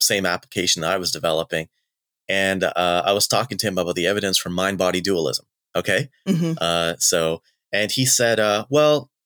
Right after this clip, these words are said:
Speaker 1: what about the transporter?" And I said, "What are you talking about?"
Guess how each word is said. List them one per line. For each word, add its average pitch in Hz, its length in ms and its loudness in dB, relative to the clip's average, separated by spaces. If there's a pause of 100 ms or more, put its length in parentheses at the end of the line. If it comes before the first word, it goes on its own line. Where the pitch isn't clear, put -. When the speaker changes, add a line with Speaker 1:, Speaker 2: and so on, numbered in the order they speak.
(260)
Speaker 1:
what 151 260 4
about 156 420 2
the 139 100 0
transporter?" 98 840 0 (600)
And 104 60 0
I - 20 2
said, 107 200 2
"What 104 100 2
are 107 40 4
you 101 60 0
talking 92 220 0
about?" - 240 -2